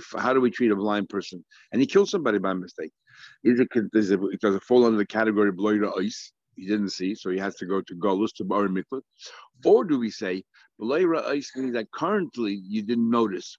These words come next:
but otherwise, generally, you do notice things because you're a seeing person.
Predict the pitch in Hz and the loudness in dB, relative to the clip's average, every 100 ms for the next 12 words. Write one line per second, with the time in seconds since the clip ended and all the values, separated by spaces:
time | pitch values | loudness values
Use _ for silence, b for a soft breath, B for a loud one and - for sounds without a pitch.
0 | - 107 - 147 170 117 113 104 - 131 | -8 -8 -4 -2 0 0 -2 -4 -6 -6
1 | 131 131 139 196 160 107 98 - 87 90 | -4 -4 -4 -2 -2 -2 -4 -10 -16 -18
2 | - 92 98 92 104 98 - 214 185 92 | -16 -12 -8 -2 0 0 -2 -2 -2 -4
3 | 90 - _ | -10 -14 _